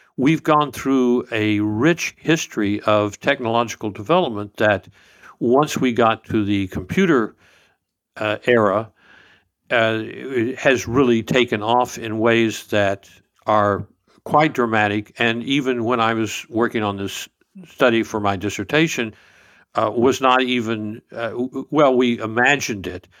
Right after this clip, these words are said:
but it certainly was not a reality at the time, uh, because, uh, computers had been invented, but they were these large things that took up whole floors of a building,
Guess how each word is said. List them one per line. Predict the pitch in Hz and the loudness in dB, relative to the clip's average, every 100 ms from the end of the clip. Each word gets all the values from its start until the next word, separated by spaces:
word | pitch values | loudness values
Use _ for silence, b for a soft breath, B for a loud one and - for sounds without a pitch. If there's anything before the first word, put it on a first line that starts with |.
| b b | b b
but | 113 123 | 0 2
it | 117 | 2
certainly | - 151 139 117 | 0 0 0 0
was | 113 107 | 0 0
not | 113 110 | 0 2
a | 104 | 2
reality | 101 98 107 107 - 92 | 0 2 2 0 -4 -8
at | 92 | -6
the | 104 | -8
time, | 113 95 92 B B B B - | -4 -4 -6 B B B B -10
uh, | 107 | -4
because, | 120 139 123 101 117 | 0 2 0 -2 -4
uh, | 113 107 104 - - 120 120 | -2 0 -2 -6 -14 -14 -6
computers | 113 - 180 180 127 - | -4 2 4 4 2 -4
had | - 113 107 | -4 -4 0
been | 113 | -2
invented, | 101 95 101 110 110 | -2 -4 -4 -4 -2
but | 120 110 | -2 2
they | 117 | 2
were | 110 107 | 2 2
these | 110 104 | 0 -2
large | 107 104 123 139 127 - - | -4 0 4 4 2 -4 -6
things | 131 120 110 | -4 -4 -4
that | 107 - | -8 -6
took | 131 - | -4 0
up | 113 - - | -2 -2 -16
whole | - 135 131 113 | -2 2 2 0
floors | - 143 135 123 101 | 0 2 4 2 0
of | 101 | -4
a | 101 | -4
building, | 104 175 175 92 90 | 0 0 0 -4 -10